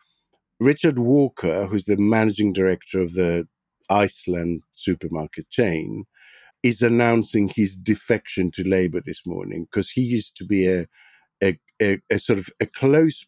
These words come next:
pal to the Cameron, um, regime and a significant donor to the Tory party. And he has written an op-ed in The Guardian,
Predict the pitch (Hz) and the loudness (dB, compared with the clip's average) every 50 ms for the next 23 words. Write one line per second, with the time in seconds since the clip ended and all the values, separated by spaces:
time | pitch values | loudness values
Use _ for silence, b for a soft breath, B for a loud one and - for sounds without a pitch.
0 | _ _ - - 131 123 120 113 107 104 - - 101 95 104 95 - - - 139 | _ _ -4 -2 0 2 2 2 0 0 -4 -4 -2 -2 -2 -2 -4 -4 -2 0
1 | 135 131 123 104 92 90 87 82 - - - - - - b b b b b b | 2 2 2 2 2 0 0 -2 -4 -8 -10 -12 -14 -16 b b b b b b
2 | b b _ 95 92 90 87 90 90 87 - 92 98 98 90 - 95 92 87 87 | b b _ 0 0 2 2 2 0 0 -2 0 0 0 0 0 0 0 0 0
3 | 87 92 92 - _ _ - 127 143 156 160 135 113 120 113 110 107 104 - - | 0 -2 -4 -6 _ _ 0 0 2 2 0 2 2 2 2 2 2 -2 -6 -8
4 | - - 104 107 120 120 - - 117 104 101 92 123 117 110 104 95 90 90 92 | -8 -6 -2 0 0 0 0 0 0 0 0 0 2 2 2 2 0 -2 -6 -8
5 | 90 - - - 87 90 92 - - 113 104 95 85 78 - _ 73 76 80 78 | -12 -14 -16 -12 -10 -8 -8 -4 -2 0 2 2 0 -2 -4 _ -10 -10 -10 -12
6 | - - 85 90 101 - b b b b b b b b b b _ - 107 107 | -12 -10 -10 -10 -10 -12 b b b b b b b b b b _ 0 2 2
7 | 104 107 98 92 - - _ _ _ _ _ _ _ - 101 - 123 107 107 110 | 2 2 0 -2 -8 -16 _ _ _ _ _ _ _ -20 -4 -2 0 0 2 0
8 | 98 101 107 117 107 - - 98 95 104 120 127 127 123 - - 123 120 113 110 | 0 0 0 0 0 0 0 2 2 4 4 2 2 0 0 -2 0 0 0 0
9 | 113 113 - _ _ - 98 95 95 87 90 90 85 - 120 120 120 110 107 104 | -4 -10 -18 _ _ -2 -2 -2 -2 -2 -2 -4 -2 0 2 2 2 2 2 2
10 | 107 107 104 104 107 107 | 0 2 2 2 0 -2